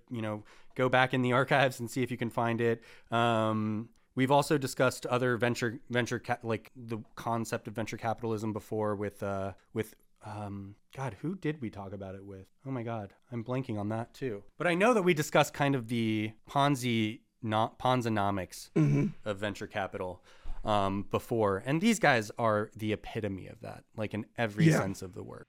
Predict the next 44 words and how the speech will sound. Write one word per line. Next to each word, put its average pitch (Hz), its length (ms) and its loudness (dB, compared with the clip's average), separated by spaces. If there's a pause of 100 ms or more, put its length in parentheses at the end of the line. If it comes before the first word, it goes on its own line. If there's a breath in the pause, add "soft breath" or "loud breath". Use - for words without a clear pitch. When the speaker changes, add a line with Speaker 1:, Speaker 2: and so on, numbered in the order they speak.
(120)
Speaker 2:
Well, 208 180 6
and, 196 240 6
and 185 100 6
I 180 60 8
think 226 180 2
we 180 120 6
should 165 180 -2
probably 156 200 6
start, 139 340 2 (280)
stop - 360 4
talking 147 500 2
as 147 100 2
much 147 240 4
in 147 200 4
generalities 135 800 2
and 143 100 0
start 165 240 4
focusing 160 440 4
in 151 100 4
on, 147 100 4
like, 147 280 4 (380 loud breath)
a 160 60 6
few 208 240 6
of 185 120 4
the 175 60 4
specific 156 540 0
things 139 300 2
they 156 100 4
did. 143 240 4
So 175 100 2
I 180 60 6
kinda 247 220 6
wanna 180 160 8
go 170 120 6
back 151 260 4
to, 151 100 4
like, 131 100 4
kind 196 180 6
of 214 60 8
the 165 80 2
pre-PayPal 165 880 4
era. 127 320 0 (540 loud breath)
Peter 254 320 6
Thiel 156 540 4